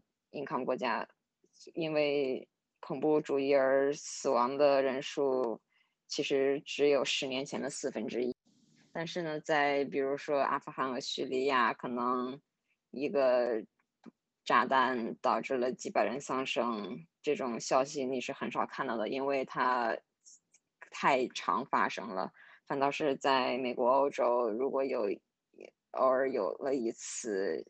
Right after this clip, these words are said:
这种恐怖袭击，就会获得所有的媒体的大肆报道。所以怎么破除这个 instinct 呢？叫 calculate the risk。作者给了一个公式，risks equal danger times exposure。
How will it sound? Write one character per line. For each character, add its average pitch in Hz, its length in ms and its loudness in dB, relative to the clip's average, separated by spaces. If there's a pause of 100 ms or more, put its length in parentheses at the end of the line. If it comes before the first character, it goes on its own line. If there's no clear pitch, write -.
这 139 160 -2
种 101 220 -6
恐 - 180 -10
怖 113 100 -4
袭 127 220 -6
击， 113 240 -4
就 123 180 -4
会 107 560 -2
获 - 240 -6
得 104 240 -2
所 - 240 -4
有 95 120 0
的 95 80 -4
媒 78 160 -8
体 - 100 -20
的 - 80 -12
大 - 180 -6
肆 - 160 -14
报 50 180 -2
道。 50 200 -8 (480)
所 - 260 4
以 190 220 8
怎 185 140 2
么 147 100 0
破 175 260 2
除 147 380 2
这 151 160 0
个 131 80 -2
instinct 147 480 -4
呢？ 131 340 -6 (520)
叫 135 260 4
calculate 147 480 0
the 120 100 2
risk。 113 440 -2
作 147 100 -2
者 135 140 0
给 131 80 -2
了 110 120 0
一 120 60 -2
个 - 80 -10
公 143 220 -2
式， 120 440 0
risks - 580 -4
equal 131 720 0
danger 123 580 0
times 123 400 -8
exposure。 101 760 -2